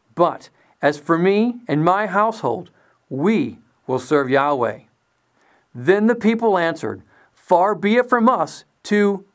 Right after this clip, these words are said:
forsake Yahweh, to serve other gods." It would seem that these in the church of Ephesus completely forsake Yahweh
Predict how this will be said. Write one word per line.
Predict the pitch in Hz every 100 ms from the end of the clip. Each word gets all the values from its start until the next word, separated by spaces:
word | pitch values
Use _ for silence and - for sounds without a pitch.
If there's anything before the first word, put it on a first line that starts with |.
| _
forsake | _ - 170 180 - - 240 127 - - _ _ -
Yahweh, | 139 165 185 147 117 131 - _ _ _
to | -
serve | 156 - 220 143 127 123 _ _ _
other | - 117 113
gods." | 120 123 104 110 - _ _ _ _ _ _ _ _ _ - - _
It | 214
would | 247 240
seem | - 302 247 226
that | 190 - -
these | 226 240 240
in | 247
the | 233
church | - 185 180
of | 156
Ephesus | 151 143 127 110 107 - _ -
completely | 190 180 - 196 208 220
forsake | 220 214 - 208 160 -
Yahweh | 151 156 170 170 117 107